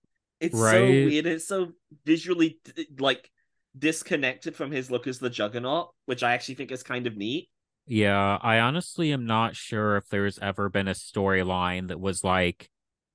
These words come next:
Speaker 2: "Here's Cyttorak himself." I'm honestly not sure if that's ever happened.
Speaker 1: If not, someone's gotta do it.
Speaker 2: I feel like it must have happened by nature of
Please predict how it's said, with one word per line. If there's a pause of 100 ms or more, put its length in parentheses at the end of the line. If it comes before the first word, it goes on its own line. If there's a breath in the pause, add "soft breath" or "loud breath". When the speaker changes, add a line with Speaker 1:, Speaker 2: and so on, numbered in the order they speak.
Speaker 2:
"Here's
Cyttorak
himself."
I'm
honestly
not
sure
if
that's
ever
happened. (560)
Speaker 1:
If
not,
someone's
gotta
do
it. (480)
Speaker 2:
I
feel
like
it
must
have
happened
by
nature
of